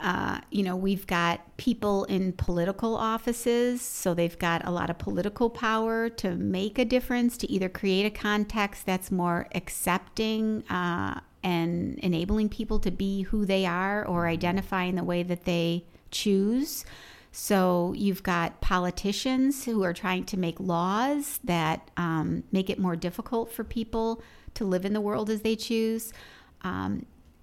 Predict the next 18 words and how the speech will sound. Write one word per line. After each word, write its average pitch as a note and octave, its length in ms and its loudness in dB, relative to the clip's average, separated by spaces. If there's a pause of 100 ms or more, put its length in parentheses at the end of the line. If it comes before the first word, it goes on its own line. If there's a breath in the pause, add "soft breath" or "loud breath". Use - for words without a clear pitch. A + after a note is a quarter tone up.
(160)
I - 160 -2
think G3+ 280 0
partly A#3 480 2
some A3 540 2
religious C4 420 0
groups, C4 320 0
but A3+ 160 -2
there G#3+ 160 2
are G#3 40 2
also A#3 280 2
other A#3 520 2
religious A3+ 520 2
groups A#3 340 0
that G#3+ 240 2
are A3 140 2
also G#3+ 240 0
very G#3+ 240 2
supportive. A#3 720 0